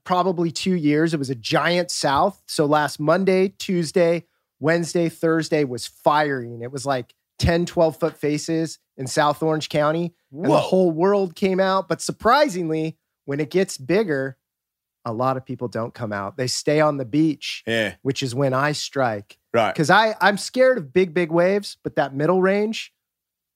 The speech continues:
Speaker 1: I'll go there, you know?
Speaker 2: Yeah.
Speaker 1: I'm fit. I can swim. So a lot of people on the beach, but a lot of great waves last week. And then I've been golfing a lot, and it's, it's really hard trying to learn how to golf.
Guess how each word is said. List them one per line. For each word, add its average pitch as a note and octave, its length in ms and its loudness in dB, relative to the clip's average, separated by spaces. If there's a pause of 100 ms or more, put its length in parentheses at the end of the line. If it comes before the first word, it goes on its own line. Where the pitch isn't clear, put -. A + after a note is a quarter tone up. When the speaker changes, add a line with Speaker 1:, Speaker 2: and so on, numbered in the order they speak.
Speaker 1:
I'll B2+ 120 -2
go B2+ 220 -4
there, G2+ 280 -12 (100)
you A#2+ 100 -14
know? A2+ 340 -10
Speaker 2:
Yeah. F3+ 360 0
Speaker 1:
I'm F#3+ 100 0
fit. F#3+ 440 0 (280)
I D3+ 80 -6
can G3 140 -4
swim. F#3 480 -2 (200)
So F3+ 320 2
a E3+ 40 0
lot F3+ 220 4
of G#3 60 -8
people A3+ 260 -4
on A3 100 2
the G3+ 80 -2
beach, F#3+ 360 -6
but C3 120 -4
a - 20 -4
lot D3+ 340 0
of D#3 80 -4
great D#3+ 200 -4
waves C#3+ 280 -6
last C#3+ 280 -2
week. D3 280 -8 (380)
And C3 140 -4
then C#3+ 180 0
I've D3 160 0
been A3+ 160 -2
golfing D#3 480 -2
a D#3+ 80 2
lot, A2 400 -2
and B2 160 -6
it's, - 320 -10 (100)
it's - 220 -8
really C3+ 320 0
hard A#2+ 420 -2 (600)
trying C#3 300 0
to C3 60 -2
learn C3+ 200 0
how C3+ 140 0
to B2 60 -2
golf. A#2+ 540 -2